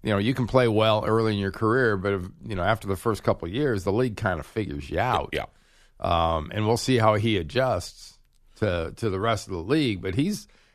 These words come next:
Speaker 1: he's looking good, and there's some really, really fine young, young players.
Speaker 2: Yep. And, and, and you, you're talking about a, a rookie quarterback who's gonna make his rookie mistakes, but
Speaker 1: Oh,
Speaker 2: he
Speaker 1: yeah.
Speaker 2: more than makes up for those mistakes with
Speaker 1: That
Speaker 2: the four
Speaker 1: game, that back
Speaker 2: touchdowns.
Speaker 1: and, that back and forth.
Speaker 2: Yeah.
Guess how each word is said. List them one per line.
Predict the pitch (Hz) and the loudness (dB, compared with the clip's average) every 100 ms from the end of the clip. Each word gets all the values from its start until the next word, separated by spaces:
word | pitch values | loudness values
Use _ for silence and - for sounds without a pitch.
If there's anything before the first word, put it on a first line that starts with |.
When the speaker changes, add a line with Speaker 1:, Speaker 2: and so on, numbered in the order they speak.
| - | 0
Speaker 1:
he's | 160 220 | 2 4
looking | 139 113 82 | 4 4 0
good, | 78 110 107 78 | 0 2 2 0
and | 82 | -2
there's | 113 147 | 0 0
some | - 78 73 73 | 0 -4 -6 -10
really, | 98 156 180 117 85 73 65 | -8 -2 0 2 0 -2 -8
really | 87 92 110 131 104 69 | -10 -4 0 2 2 -2
fine | - - 101 104 87 80 | -8 -2 2 2 0 -4
young, | 73 87 98 80 71 | -4 0 0 -2 -6
young | 67 101 90 71 | -6 -4 -4 -6
players. | - 90 98 82 - - | -8 -4 -2 -4 -4 2
Speaker 2:
Yep. | 156 208 - - | 2 2 -8 -2
And, | 135 139 | 0 2
and, | 135 135 | 2 2
and | 139 | 0
you, | 139 151 | 0 -2
you're | 139 147 | 2 0
talking | 151 147 139 | 2 2 2
about | 131 | 0
a, | 123 110 | 0 2
a | 120 | 0
rookie | 120 156 151 | 2 0 0
quarterback | - 143 139 | 2 2 4
who's | 135 135 | 4 6
gonna | 139 127 | 4 6
make | 139 151 | 4 4
his | 147 117 | 2 4
rookie | 135 131 | 2 2
mistakes, | 110 104 - 175 156 - | -2 2 2 4 2 -2
but | - 120 | -2 4
Speaker 1:
Oh, | 120 | 6
Speaker 2:
he | 147 151 | 6 4
Speaker 1:
yeah. | - | 6
Speaker 2:
more | 147 156 | 6 6
than | 143 123 | 4 2
makes | 135 - | 0 2
up | 147 135 | 0 2
for | 127 | 2
those | 113 113 101 | 2 2 -2
mistakes | 101 - 113 110 - | -6 -2 0 0 2
with | 123 | 2
Speaker 1:
That | 123 | 4
Speaker 2:
the | 131 | 4
four | 127 | 6
Speaker 1:
game, | 113 | 6
that | 123 127 | 6 6
back | |
Speaker 2:
touchdowns. | 117 117 98 | 6 6 4
Speaker 1:
and, | 90 | 4
that | 131 - | 2 4
back | 107 101 | 4 2
and | 76 | -4
forth. | - 120 127 294 | -2 2 4 4
Speaker 2:
Yeah. | 208 | 0